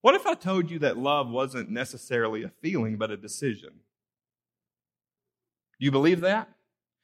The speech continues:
Hollywood makes love look so romantic, doesn't it? Guys, Hollywood has done us very few favors in the realm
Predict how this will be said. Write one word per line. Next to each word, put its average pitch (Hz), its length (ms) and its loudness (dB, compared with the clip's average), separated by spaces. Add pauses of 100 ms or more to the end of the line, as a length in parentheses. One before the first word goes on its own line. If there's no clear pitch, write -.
(300)
Hollywood 196 580 4
makes 139 300 -2
love 127 400 2
look 113 180 -4
so 180 240 -4
romantic, 113 680 0
doesn't 107 320 -6
it? 117 120 -12
Guys, 208 560 2 (600)
Hollywood 214 720 6
has 147 260 -4
done 147 320 -6
us 139 260 0
very 175 440 2
few 202 320 -8
favors 107 920 -2 (520)
in 151 180 4
the 139 120 4
realm 151 560 2